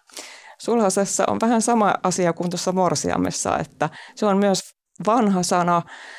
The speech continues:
ja sen sisältö on nimenomaan, että se on sulhanen ja se on enemmän idässä käytetty alun perin.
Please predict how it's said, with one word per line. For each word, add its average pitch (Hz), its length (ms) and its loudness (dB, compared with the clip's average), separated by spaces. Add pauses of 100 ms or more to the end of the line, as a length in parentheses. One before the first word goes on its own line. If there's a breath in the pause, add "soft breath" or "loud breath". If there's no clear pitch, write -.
(300 loud breath)
ja 165 280 2 (120)
sen 170 380 2 (100)
sisältö 185 760 2
on 147 280 0 (100)
nimenomaan, 151 680 0 (100)
että 151 140 -8
se 175 100 0
on 240 220 2
sulhanen 143 720 2 (220 loud breath)
ja 160 300 2 (240)
se - 160 -2
on 160 160 0
enemmän 175 340 2
idässä 185 360 0
käytetty 165 520 0
alun 170 300 2
perin. 156 320 0